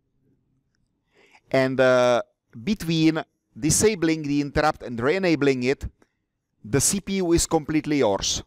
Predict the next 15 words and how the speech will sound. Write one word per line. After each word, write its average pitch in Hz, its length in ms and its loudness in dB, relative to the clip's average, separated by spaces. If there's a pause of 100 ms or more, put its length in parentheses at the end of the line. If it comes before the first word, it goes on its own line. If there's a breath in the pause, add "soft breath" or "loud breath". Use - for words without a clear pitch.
(1500)
So 151 220 0
if 180 180 -2
you 196 80 4
have 180 260 4 (260 soft breath)
some 165 280 -2
time 185 260 2
critical 170 440 -2
code 151 480 2
or 117 120 -8
code 165 400 2
that 156 180 -2
must 147 300 -2
not 147 180 -6
be 123 160 -4
interrupted, 131 600 -4